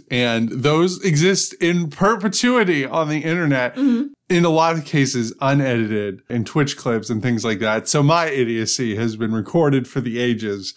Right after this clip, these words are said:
Speaker 2: 'Cause the internet is forever.
Speaker 1: 'Cause the internet is forever.
Speaker 2: Never forget that.
Speaker 1: Never forget that, folks. Today we're gonna be talking about season four, episode twenty-one, Deku versus Gentle Criminal.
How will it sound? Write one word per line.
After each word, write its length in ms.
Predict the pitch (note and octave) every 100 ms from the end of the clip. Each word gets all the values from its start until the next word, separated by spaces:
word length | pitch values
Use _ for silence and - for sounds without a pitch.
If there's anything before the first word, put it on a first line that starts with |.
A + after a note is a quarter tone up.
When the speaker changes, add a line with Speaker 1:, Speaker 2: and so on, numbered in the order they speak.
| -
Speaker 2:
'Cause 140 | B3+
the 100 | A3 A3+
internet 240 | B3 A#3
is 140 | F#3+
forever. 380 | - F3+ F#3+ - -
Speaker 1:
'Cause 160 | C#3+
the 140 | D3 E3
internet 360 | D3+ C3 B2+
is 200 | B2+ A2+
forever. 640 | - A#2+ A#2 G#2 G2 F#2 - -
Speaker 2:
Never 160 | G#3+ A3
forget 320 | A#3+ A3 G3
that. 220 | F#3 F3+
Speaker 1:
Never 420 | D#3+ C#3+ E3+ F#3+ F#3+
forget 380 | F#3 F3 F3
that, 340 | C3+ C3 C3+ -
folks. 540 | D#3+ F3 F3 - - - - -
Today 260 | - G3 G#3
we're 160 | A3 F#3
gonna 160 | F3+
be 160 | E3 D#3
talking 320 | E3+ E3+ D3+
about 260 | C#3 C3 B2+
season 260 | E3+ D#3
four, 220 | C3+ C3+ A2
episode 440 | E3+ E3+ E3+ E3
twenty-one, 600 | - E3+ D#3+ E3+ G3 E3+
Deku 360 | D3 A3 A#3+ G3
versus 520 | F3 F#3 F#3+ F3 - _ _ -
Gentle 640 | D3 C3+ E3+ F3 C#3 B2+ A#2
Criminal. 800 | A#2 - D#3+ D#3+ A#2+ G#2 G2+ G2+